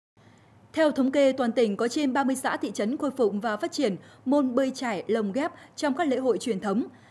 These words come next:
Trong đó tập trung chủ yếu ở các huyện Xuân Trường, Hải Hậu, Sao Thủy,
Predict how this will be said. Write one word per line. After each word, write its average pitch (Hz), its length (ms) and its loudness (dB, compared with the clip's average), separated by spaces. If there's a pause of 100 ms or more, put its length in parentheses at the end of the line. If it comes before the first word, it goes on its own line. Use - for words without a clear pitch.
(180)
Trong 349 180 -2
đó 262 140 0
tập 269 200 0
trung 247 240 0
chủ 240 120 -2
yếu 208 220 0
ở 220 260 -2
các 311 180 -4
huyện 240 260 0
Xuân 311 240 0
Trường, 233 300 0 (340)
Hải 226 240 0
Hậu, 214 360 0
Sao 320 220 -2
Thủy, 254 340 -2